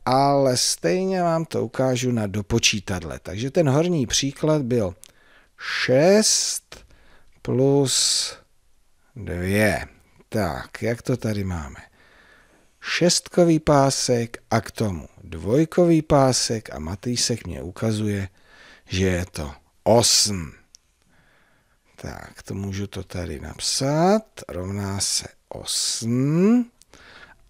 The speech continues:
A pásky si tady vyndám, protože já mám v tom druhém příkladu počítat šestnáct plus dvě.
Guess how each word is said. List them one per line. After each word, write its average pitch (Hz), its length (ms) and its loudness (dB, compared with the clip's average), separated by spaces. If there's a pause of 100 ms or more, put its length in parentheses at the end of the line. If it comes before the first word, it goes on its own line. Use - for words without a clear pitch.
(140)
A 87 320 0 (600)
pásky 113 600 0
si - 220 0
tady 98 380 -2
vyndám, 95 1080 0 (600)
protože 135 680 4 (180)
já 151 760 4
mám 165 460 4
v - 40 -6
tom 104 240 -4
druhém 123 420 2
příkladu 143 560 0
počítat 131 560 -2 (320)
šestnáct 120 1800 2 (120)
plus 98 460 -4
dvě. 92 480 0